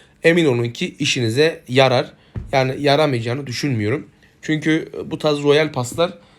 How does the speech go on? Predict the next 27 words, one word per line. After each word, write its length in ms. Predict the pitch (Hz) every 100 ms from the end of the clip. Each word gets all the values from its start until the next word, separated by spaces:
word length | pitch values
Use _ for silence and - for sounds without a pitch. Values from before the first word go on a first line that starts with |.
| _
size 280 | - 135 156
her 160 | 165
zaman 320 | 131 135 151 139
bir 140 | 143
adım 200 | 135 165
önde 180 | 147 147
tutacaktır. 580 | - 113 101 - 185 - - - -
Ve 80 | 170
emin 220 | 185 214
olun 240 | 196 220 202
ki 100 | 185
şuna 240 | 170 175
emin 200 | 170 190
olun. 300 | 139 170 240 - _ _ -
Yani, 300 | - 151 151
e, 280 | 156 156 147
oyun 320 | - 165 175
oynayanların, 920 | 180 180 185 185 185 180 135 143 147 -
bu 180 | 151 175
tarz 280 | 160 156 147
mobil 280 | 135 151 175
oyun 200 | 127 117
oynayanların 580 | 110 110 107 110 107 113
şu 280 | - 156
an 160 | 117 117 - _ - _ _ _ -
dünya 440 | 143 143 147 156 160
üzerinde 640 | 113 113 107 110 143 165